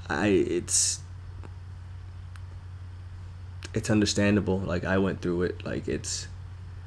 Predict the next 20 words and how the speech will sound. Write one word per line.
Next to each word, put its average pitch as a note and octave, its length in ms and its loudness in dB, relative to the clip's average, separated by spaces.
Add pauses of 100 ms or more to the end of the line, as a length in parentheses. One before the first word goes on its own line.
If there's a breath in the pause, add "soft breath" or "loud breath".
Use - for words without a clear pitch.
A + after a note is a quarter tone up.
(200)
I D#2 100 0
used G2+ 160 2
to G2 60 0
bring F#2+ 200 6
that E2 280 2
iron F2+ 340 2
fist - 280 0
down F2 220 2
on F2+ 60 2
myself. F2+ 420 2
Then, E2+ 120 -2
like, F2+ 220 -4
you - 60 -4
start F2+ 300 0
thinking F2+ 420 -2
on, D2+ 460 -2 (1080)
"Oh, E2 120 0
I D#2+ 80 0
was - 140 -4
programmed. F2 520 2